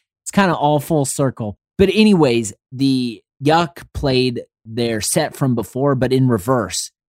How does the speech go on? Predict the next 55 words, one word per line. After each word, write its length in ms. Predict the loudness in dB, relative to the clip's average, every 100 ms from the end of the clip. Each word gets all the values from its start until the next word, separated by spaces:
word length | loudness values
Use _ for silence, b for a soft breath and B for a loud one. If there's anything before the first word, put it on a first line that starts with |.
| _ _
And 100 | -2
it 80 | -2
was 140 | 0 -2
so 260 | -2 0
much 200 | -2 -4
fun, 280 | -4 -2 -2
and 80 | -2
I 80 | -4
had 100 | -6
the 40 |
time 240 | -6 -4
of 60 | -2
my 100 | -2
life. 220 | -4 -6 -10 _ _ _ -2
Then 200 | 0 0
a 60 |
few 240 | -4 0 2
months 280 | 2 -2
later, 380 | -4 -4 -2 -4
Yuck 500 | -8 -6 -2 -2 -4
played 240 | -6 -4 -4
at 140 | -4
Radio 340 | -4 -2 -2
Radio, 520 | -2 -6 -6 -6 -6 -8
and 140 | -6
it 40 |
was 120 | -4 -4
one 140 | -2
of 80 | -2
those 160 | -2
nights 340 | -2 -6 -8 -8
I 100 | -10
was 120 | -8
on 80 | -10
the 60 |
corner 340 | -10 -4 -2 0
of 80 | -2
the 80 |
stage. 600 | -4 -6 -6 -6 -8 -12 -18 _
They 100 | -4
were 140 | -2 -2
rocking 420 | -2 -4 -6 -8
out. 280 | -8 -10 -14 _ _ -6
I 120 | -4
got 160 | -4
split 400 | -6 -4 -2 -2
from 180 | -4 -4
all 160 | -2 -2
my 200 | -4 -6
friends, 520 | -6 -6 -4 -4 -6 _ _ _ _ _
and 240 | -4 -2 0
we 100 | 2
all, 260 | 2 -2
once 320 | -4 -6 -8 -6
we, 440 | -4 -4 -8